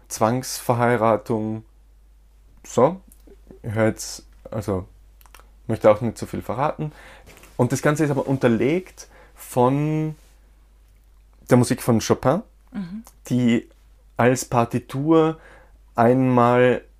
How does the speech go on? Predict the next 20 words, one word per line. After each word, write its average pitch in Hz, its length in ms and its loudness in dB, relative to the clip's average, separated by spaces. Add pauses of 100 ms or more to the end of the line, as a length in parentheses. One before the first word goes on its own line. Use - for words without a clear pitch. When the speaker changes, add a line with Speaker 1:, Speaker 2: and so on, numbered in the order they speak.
(380)
Speaker 1:
an 117 180 2
die 117 120 0
Innenseite 131 600 2
eines 107 300 -2
Wagens 113 680 -4 (360)
gekritzelt - 680 -4
wird 123 220 0
mit 110 180 -4
roter 113 240 2
Farbe, 107 280 -2
die 104 100 -6
nicht 101 240 -8
mehr 104 100 -4
zu - 100 -6
entfernen 104 520 -4
ist. - 240 -12 (600)
Nocturne, 156 680 0 (760)
also 107 560 2 (480)
ein 101 580 -2 (380)
Nachtstück. - 720 -4